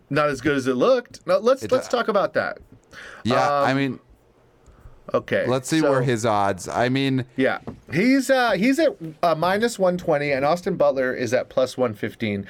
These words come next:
Speaker 1: which hasn't,
Speaker 2: Wow.
Speaker 1: uh, changed a ton. But what has changed, Pat,
Speaker 2: Mm-hmm.
Speaker 1: is that Colin Farrell has slipped to plus six hundred, right behind Bill Nighy, who has now moved. I'm just kidding.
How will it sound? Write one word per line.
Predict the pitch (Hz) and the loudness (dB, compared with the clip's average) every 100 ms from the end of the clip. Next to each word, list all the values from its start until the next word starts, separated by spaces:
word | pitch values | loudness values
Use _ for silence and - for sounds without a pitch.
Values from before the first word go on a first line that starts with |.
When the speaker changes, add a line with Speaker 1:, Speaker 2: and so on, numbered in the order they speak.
| - | -8
Speaker 1:
which | - 151 | -4 0
hasn't, | 185 214 240 | 0 0 -4
Speaker 2:
Wow. | 170 156 151 | -6 -4 -2
Speaker 1:
uh, | 160 | -2
changed | - 170 131 | -2 -4 -4
a | 131 | -8
ton. | - 190 151 | 0 0 2
But | 131 | 2
what | 135 131 | 2 0
has | 143 233 294 269 | 0 2 2 0
changed, | - - 92 - - - | -8 -6 -6 -8 -16 -12
Pat, | - - _ _ _ _ - | -10 -12 _ _ _ _ -4
Speaker 2:
Mm-hmm. | 117 113 104 95 92 107 | 0 2 2 0 -2 -4
Speaker 1:
is | 104 | -2
that | 127 - | -2 -2
Colin | 123 123 123 | -2 -2 -2
Farrell | - 202 190 185 180 180 - - - | -2 0 4 2 2 -4 -20 -20 -4
has | 165 156 | -2 -2
slipped | - 143 135 - - | -2 0 -2 -6 -10
to | - | -8
plus | - 170 202 | -2 0 0
six | - 180 - | -2 -6 -2
hundred, | 120 107 104 98 - - - | -4 -2 -4 -4 -10 -16 -2
right | 160 254 - | 2 2 0
behind | 220 135 139 135 120 107 | -2 0 -2 0 -4 -4
Bill | 139 180 208 214 202 | 2 4 4 0 -4
Nighy, | 131 143 170 180 131 104 101 123 - - | -2 0 2 0 0 -2 -6 -8 -12 -2
who | 165 | 0
has | 180 147 | 0 -2
now | 165 220 247 | -2 0 2
moved. | 220 202 | 4 2
I'm | 143 135 | 0 -2
just | 107 - | -6 -6
kidding. | 90 87 | -6 -8